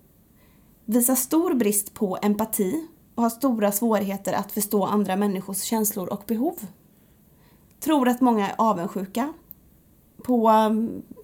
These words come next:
på sig själv och är ä-, även ofta avundsjuk själv på andra. Visar ett högdraget och arrogant beteende eller a-, attityd. Så det är åtta tecken då, kan man säga, som finns i D S M.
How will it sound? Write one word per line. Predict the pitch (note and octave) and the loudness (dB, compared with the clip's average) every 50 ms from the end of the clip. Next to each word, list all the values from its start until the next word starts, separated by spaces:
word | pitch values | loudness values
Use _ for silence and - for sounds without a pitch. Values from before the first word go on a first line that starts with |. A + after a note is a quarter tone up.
| B3 B3 G#3 - | -12 -12 -10 -6
på | - A3+ | -6 -4
sig | G#3+ - A#3 G3+ G#3 | -2 -2 -2 -2 -2
själv | G3+ - G3 F#3+ D4 F#4+ G#4 - - - - - - - - - - _ _ | -2 0 0 0 0 0 -2 -6 -10 -20 -20 -20 -20 -20 -20 -20 -20 _ _
och | - B3+ B3+ B3+ - - | 4 4 4 4 2 2
är | - A#3+ G#3 G#3+ | 4 6 6 6
ä-, | A3 A3 G#3 - - | 6 4 2 0 -2
även | - A3+ G#3+ F#3 F#3 F#3 F3+ | 0 0 2 2 0 -2 -2
ofta | - G3+ - - F#3 F#3 - | -4 -4 -4 -4 -4 -2 0
avundsjuk | - G#3 F#3+ - F#3 F3+ - - - F#3 - - - - - _ - | 0 0 0 -2 -4 -6 -6 -6 -6 -6 -8 -10 -16 -16 -16 _ -6
själv | - B3+ C#4+ C#4+ G#3 E3+ - G3+ | 0 2 2 4 2 0 -4 -8
på | - - | -8 -6
andra. | - G#3 G#3+ G#3 G3+ - C#4+ C4+ - - - - _ _ _ _ _ - - - - - - - - _ _ _ _ _ _ _ _ _ _ - | -4 -2 -2 -2 0 -2 -2 -4 -6 -10 -20 -20 _ _ _ _ _ -20 -20 -20 -20 -20 -20 -20 -20 _ _ _ _ _ _ _ _ _ _ -4
Visar | A#3+ A#3+ F4 F#4+ D4+ - - A#3 G3+ | -2 0 2 2 2 2 2 2 2
ett | G#3 G#3 G#3 | 2 0 -2
högdraget | - A3 B3 B3+ A#3+ G#3+ G3+ G3 - F#3 F#3 F3+ F3+ F#3 F3+ F#3 G3 G3 - | -2 0 2 4 4 4 2 -2 -4 -4 -4 -2 -2 -4 -4 -4 -6 -6 -4
och | F#3+ G3+ G3+ - | -6 -4 -2 0
arrogant | G#3 G#3 G#3 G#3 G#3 G#3 G#3+ G#3+ G#3 - - | 0 2 2 2 2 2 2 2 -2 -4 -4
beteende | G#3+ G#3 - G#3+ F3 D#3+ D#3 D#3+ D#3+ F3+ | -6 -4 -4 -4 -4 -4 -4 -6 -6 -6
eller | - - F#3+ F#3 F3 F3+ F#3 - - - - | -6 -4 -4 -4 -4 -4 -6 -6 -6 -8 -8
a-, | F#3+ - - - - A3 | -8 -10 -10 -6 -6 -4
attityd. | G#3 A3 G#3+ - E4 E4+ E4+ - - - - - - - - - - - - - - - - - - - - - - | -4 -4 -4 -2 -4 -4 -4 -6 -12 -12 -14 -18 -20 -20 -20 -20 -20 -20 -20 -20 -20 -20 -20 -20 -20 -20 -20 -16 -8
Så | - B3 | -4 -2
det | C#4 A#3+ | -2 0
är | - - | 2 2
åtta | B3+ B3+ - - - A3+ G#3 | 0 0 0 -6 -4 -4 -4
tecken | G#3 - A#3+ G#3+ - - - - B3 A#3+ G#3 | -4 -2 -4 -4 -4 -6 -4 -2 0 0 0
då, | - G3 | -2 -4
kan | G3 - - G#3 | -8 -8 -8 -8
man | G#3 G3+ | -8 -6
säga, | - - - - - G#3+ - - | -8 -8 -8 -8 -10 -10 -12 -8
som | - - G#3+ G3+ | -6 -6 -4 -4
finns | G3+ G#3 G#3 G3+ G3+ - | -4 -4 -4 -4 -6 -8
i | - D3 G2+ G3+ | -8 -8 -8 -8
D | G3+ G#3 - | -6 -6 -6
S | G#3 G3+ - | -6 -6 -6
M. | G#3 A3 A3 G3+ | -6 -6 -8 -8